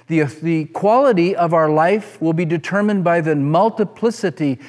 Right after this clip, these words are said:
of small decisions that you and I make." There are big decisions we make. We understand that. Who we, who do we marry, or do we even marry? Where shall I work? What sports team shall I cheer for? Then there's the little decisions that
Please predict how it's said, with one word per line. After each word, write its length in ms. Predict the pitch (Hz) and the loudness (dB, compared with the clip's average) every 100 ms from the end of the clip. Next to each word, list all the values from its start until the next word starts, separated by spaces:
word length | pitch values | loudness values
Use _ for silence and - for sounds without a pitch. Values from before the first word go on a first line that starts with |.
| - | -8
of 180 | - 139 | -4 -4
small 440 | - 175 180 196 | -4 -2 2 2
decisions 680 | 185 175 - 196 165 156 139 | 0 -2 -2 -2 -2 -2 -2
that 140 | 139 151 | -2 -2
you 220 | 160 160 | -2 0
and 120 | 156 | 0
I 160 | 143 135 | -2 -2
make." 460 | 131 113 - _ _ _ _ _ - | -4 -8 -14 _ _ _ _ _ 0
There 100 | 175 | 2
are 80 | |
big 200 | 165 202 | 4 2
decisions 560 | 170 151 175 156 143 127 | 0 -2 -2 -2 -2 -4
we 140 | 143 | -2
make. 320 | 131 131 165 - _ | -2 -2 -6 -14 _
We 100 | 151 | 0
understand 480 | 147 143 139 139 131 | 0 -2 -2 -2 -2
that. 260 | 127 160 _ _ _ | -2 -6 _ _ _
Who 100 | 165 | 0
we, 160 | 151 147 | 2 2
who 140 | 131 | 0
do 80 | 180 | 2
we 100 | 160 | 2
marry, 300 | 139 131 151 | 2 0 0
or 140 | 170 151 | 2 2
do 160 | 165 | 2
we 160 | 180 151 | 2 2
even 260 | 131 117 | 2 -2
marry? 360 | 113 104 117 160 _ _ - | -4 -4 -6 -10 _ _ -2
Where 160 | 175 | -2
shall 240 | 160 175 147 | 0 0 0
I 100 | 131 | 0
work? 400 | 120 151 - _ _ _ | 0 -2 -8 _ _ _
What 180 | 185 - | -4 -4
sports 380 | - 180 139 | 0 0 -2
team 220 | - 143 139 | -4 -4 -2
shall 180 | 160 | -2
I 100 | 139 | -2
cheer 220 | 131 147 123 | -2 -6 -6
for? 320 | 123 127 180 _ _ _ _ _ _ _ _ | -8 -10 -12 _ _ _ _ _ _ _ _
Then 220 | 139 156 | -2 0
there's 280 | 196 190 - | 0 -2 -4
the 120 | - | -4
little 340 | 180 180 202 190 | -4 0 0 -2
decisions 760 | 135 135 - 127 120 110 104 | -4 -6 -6 -8 -8 -10 -10
that 160 | - | -12